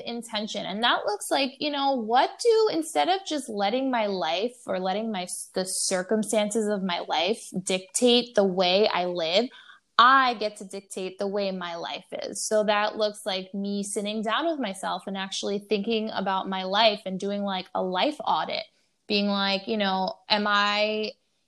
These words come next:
in good relationship with people? Am I doing what I love to do? Where am I spending my most, what am I spending my most time doing, or where, or with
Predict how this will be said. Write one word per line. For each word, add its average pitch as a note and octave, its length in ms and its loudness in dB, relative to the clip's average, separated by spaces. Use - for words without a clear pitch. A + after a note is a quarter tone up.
in G#3+ 440 0
good G3+ 220 2
relationship G#3+ 880 -2
with F#3+ 200 -6
people? F#3 380 -2
Am F3+ 160 0
I F#3+ 100 2
doing A3 360 2
what A#3 160 6
I A3 80 6
love A3+ 280 2
to A3+ 120 -6
do? B3+ 280 2
Where G3+ 440 4
am A#3+ 100 -4
I A3 120 2
spending A3 640 0
my G#3 140 -2
most, G#3+ 520 -4
what A3+ 220 6
am A#3 100 4
I A3+ 80 8
spending A3+ 320 4
my G#3+ 100 2
most G#3 300 -6
time G3+ 260 0
doing, G#3 380 0
or E3+ 160 -2
where, F#3+ 500 2
or F3+ 60 -8
with F#3+ 160 -4